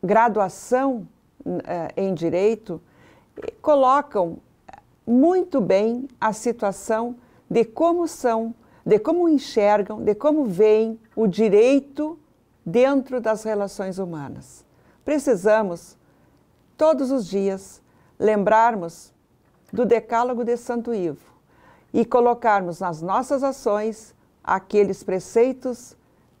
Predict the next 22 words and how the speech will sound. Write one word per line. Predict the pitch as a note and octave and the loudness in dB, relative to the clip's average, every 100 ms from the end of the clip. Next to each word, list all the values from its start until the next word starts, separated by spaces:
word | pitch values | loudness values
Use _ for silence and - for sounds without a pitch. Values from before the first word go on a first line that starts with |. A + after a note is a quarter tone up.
| _ - - _ | _ -20 -20 _
colo-, | G3+ F#3 - | 0 0 0
eh, | - - - _ | -4 -6 -8 _
imaginados, | F#3+ A3+ B3+ A#3 C4+ A#3+ G#3 G#3 F3+ A#3 A#3 - _ _ | -2 0 0 0 0 0 2 2 2 0 -2 -8 _ _
pensados | C4 C4 - - A3 A3 G3 A3+ G#3 _ _ _ - | 0 0 -2 2 4 2 0 -6 -6 _ _ _ -8
em | G3 | -6
mil | F#3 G3+ C4 E4 F4 - _ | -4 0 0 0 -4 -12 _
trezentos | A3 G#3 F3+ F3+ C4+ D4 C#4 - C4 - - _ _ _ _ _ _ | 0 0 -2 -2 0 0 -4 -6 -10 -10 -20 _ _ _ _ _ _
mil | C4 | -4
trezentos | |
e | |
três, | C4 C#4 C#4 C#4 - - _ _ | 2 2 2 0 -14 -20 _ _
antes | - E4 D#4+ - F3+ | 0 2 2 -2 -4
de | F#3 | -4
mil | F3 F3+ | -4 -4
trezentos | F3+ E3+ E3+ F3 E3 | -4 -4 -4 -6 -6
e | E3+ | -8
três. | E3+ D3+ - - _ _ - - | -6 -8 -8 -12 _ _ -20 -8
Assim, | - B3 - B3+ B3 B3 - _ _ _ _ _ _ _ _ _ _ _ | -2 -2 0 -2 0 -4 -14 _ _ _ _ _ _ _ _ _ _ _
é | - A#3+ | 0 2
com | B3 | 4
muita | A#3+ C4 D4+ C4 | 4 4 2 2
alegria | G#3+ F3 F3+ G3+ G#3+ A3 | -2 -2 -2 0 0 -2